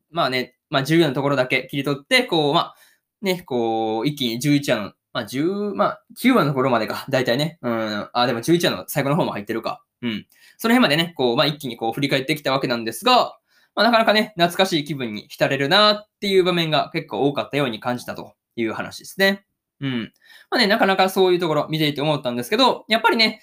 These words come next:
もう一度こう、一から見直し、順番にね、こう見直していきたいなっていうふうに、まあね、思ったよと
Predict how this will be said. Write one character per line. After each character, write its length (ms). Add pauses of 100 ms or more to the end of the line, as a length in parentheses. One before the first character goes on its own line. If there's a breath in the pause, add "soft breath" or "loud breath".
(120 soft breath)
も 120
う 60
一 100
度 120
こ 180
う、 40
一 140
か 80
ら 180
見 80
直 200
し、 180
順 200
番 100
に 80
ね、 200
こ 120
う 20
見 80
直 160
し 80
て 80
い 60
き 40
た 120
い 80
な 220
っ 160
て 80
い 60
う 40
ふ 120
う 60
に、 180 (240)
ま 100
あ 20
ね、 200
思 220
っ 100
た 60
よ 140
と 260